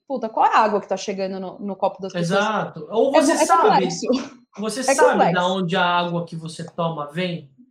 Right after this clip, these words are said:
Speaker 2: E
Speaker 1: Sim.
Speaker 2: mais o caminho que ela passa até chegar na sua torneira? Tem uma loucura, né? Eu fico até
Speaker 1: É.
Speaker 2: imaginando você falando agora de quando falta água, né? Porque quando falta,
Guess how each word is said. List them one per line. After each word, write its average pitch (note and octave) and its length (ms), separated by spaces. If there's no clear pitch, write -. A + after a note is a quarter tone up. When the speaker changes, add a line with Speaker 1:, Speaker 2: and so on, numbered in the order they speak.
Speaker 2:
E F#3 60
Speaker 1:
Sim. F3 60
Speaker 2:
mais G#3 440
o F3 80
caminho G3 500
que - 120
ela F3+ 200
passa G#3 420
até F#3 240
chegar F3+ 400
na E3+ 80
sua E3+ 240
torneira? E3 600
Tem F3 100
uma C#4 120
loucura, G#3 520
né? E3 240
Eu E3 80
fico G3+ 120
até G3+ 100
Speaker 1:
É. G#3+ 40
Speaker 2:
imaginando G#3 380
você F3 200
falando F3+ 260
agora F#3+ 520
de E3 100
quando G#3 220
falta A3 340
água, F#3 420
né? D3 100
Porque - 140
quando C4 200
falta, - 280